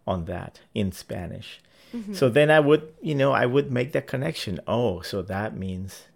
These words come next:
Speaker 1: this." And so I would go around and brag about it, say, "Hey, I know how to say this," right?
Speaker 2: Mm-hmm.
Speaker 1: And I, it made me feel really proud because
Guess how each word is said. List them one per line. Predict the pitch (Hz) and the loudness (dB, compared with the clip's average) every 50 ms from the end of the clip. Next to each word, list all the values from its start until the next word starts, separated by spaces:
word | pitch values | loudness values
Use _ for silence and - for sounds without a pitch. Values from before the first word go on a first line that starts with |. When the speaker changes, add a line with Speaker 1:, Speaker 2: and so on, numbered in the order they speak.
| _ - | _ -10
Speaker 1:
this." | 101 87 92 95 92 92 82 73 - - - - - - _ _ _ _ _ _ - - - - - _ - | -8 -6 -4 -4 -4 -4 -6 -8 -10 -14 -18 -20 -20 -20 _ _ _ _ _ _ -20 -20 -20 -20 -18 _ -8
And | 104 98 | -8 -4
so | - 110 101 | 0 2 2
I | 101 | 4
would | 110 120 120 113 113 | 4 4 2 2 2
go | 113 101 98 | 2 2 2
around | 104 92 92 92 92 95 98 95 95 | 2 0 0 -2 -2 -2 -2 -2 -2
and | 95 90 82 82 | -4 -4 -6 -6
brag | - 87 85 95 95 104 | -4 -4 -2 -2 -2 -4
about | 92 85 85 82 92 90 87 | -6 -4 -4 -4 -4 -4 -4
it, | 90 90 90 - - - - _ _ _ _ | -6 -6 -8 -10 -14 -18 -20 _ _ _ _
say, | - - - 98 90 90 95 | -18 -10 -6 -4 -4 -4 -2
"Hey, | 92 107 117 113 104 92 | 0 2 2 4 4 2
I | 92 98 101 | 2 0 0
know | 107 107 | -2 -2
how | 101 95 104 95 104 | -2 -2 -4 -4 -4
to | 107 98 92 | -6 -8 -8
say | - 98 95 92 87 | -6 -6 -6 -6 -6
this," | 87 95 107 113 92 80 - - - - - - _ _ _ | -6 -8 -6 -6 -6 -6 -8 -10 -12 -18 -20 -20 _ _ _
right? | - 202 - 226 - 214 | -10 -6 -6 -6 -4 -6
Speaker 2:
Mm-hmm. | 196 160 170 180 226 - - - - - - - - - - - _ _ | -6 -8 -10 -12 -16 -18 -20 -20 -20 -20 -20 -18 -18 -18 -20 -20 _ _
Speaker 1:
And | - - 117 107 104 101 95 92 95 - - - _ _ _ _ _ _ _ - - | -4 -2 0 0 0 0 0 0 -2 -4 -8 -14 _ _ _ _ _ _ _ -8 -2
I, | 131 - | -2 0
it | - 135 147 143 131 | 2 2 0 2 4
made | 156 160 165 | 4 4 4
me | 175 156 | 2 2
feel | - 156 160 165 | 2 4 2 4
really | 143 151 160 165 - | 4 4 2 2 2
proud | - - - - 131 123 | 0 0 0 0 0 0
because | 113 107 - 113 101 95 - - - | -2 -2 0 -2 -2 -2 -4 -8 -16